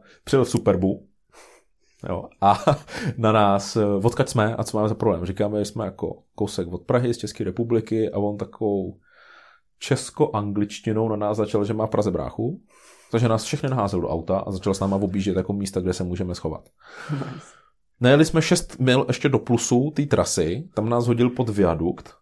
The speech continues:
Speaker 1: kde bylo sucho, byl to sice jako pod mostem, sucho, závětrná ta, takže jsme uschli a ráno jsme vyšli a úplně, úplně modro, úplný sluníčko,
Speaker 2: Hmm.
Speaker 1: takže jsme, to byl nejlepší pocit, jako nikdy jsem neměl ze sluníčka takovou radost. Když jsi <laughs> úplně prochcanej,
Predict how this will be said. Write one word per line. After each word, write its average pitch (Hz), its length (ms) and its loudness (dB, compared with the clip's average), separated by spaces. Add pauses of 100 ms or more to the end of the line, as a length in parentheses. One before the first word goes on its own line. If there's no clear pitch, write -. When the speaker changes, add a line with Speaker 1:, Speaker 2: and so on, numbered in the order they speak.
Speaker 1:
kde 110 160 2
bylo 95 220 -2
sucho, 180 680 -2 (140)
byl 113 140 2
to 113 100 0
sice 113 260 0
jako 98 500 2
pod 92 120 0
mostem, 92 540 -2 (340)
sucho, 170 640 0
závětrná 139 840 0 (100)
ta, 123 240 -4
takže 117 220 -6
jsme 95 160 -12 (260)
uschli 185 480 -4 (800)
a 104 80 0
ráno 98 180 2
jsme 101 160 -6
vyšli 95 320 -4
a - 80 -12
úplně, 87 440 -10 (120)
úplně 120 240 -2
modro, 110 340 -2 (200)
úplný 147 300 0
sluníčko, 127 480 -2
Speaker 2:
Hmm. 95 100 -8 (140)
Speaker 1:
takže 104 160 -4
jsme, 104 200 -6 (760)
to 143 60 -2
byl 139 120 4
nejlepší 180 480 4
pocit, 117 340 -2
jako 107 180 0
nikdy 123 220 2
jsem 127 120 0
neměl 120 200 4
ze 113 80 0
sluníčka 113 320 -4
takovou 107 300 2
radost. - 280 0 (240)
Když 101 120 0
jsi 113 180 -2
<laughs> - 80 -6
úplně 202 280 2
prochcanej, 123 680 0